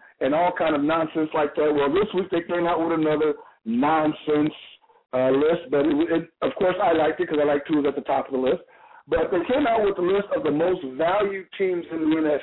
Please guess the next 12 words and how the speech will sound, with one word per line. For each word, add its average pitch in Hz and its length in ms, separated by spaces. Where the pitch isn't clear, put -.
L. 135 300
And 160 300
for 156 240
some 302 180
of 240 80
you 220 100
people 208 340
who 185 100
are 175 260
friends 165 380
of, 160 240
uh, 135 140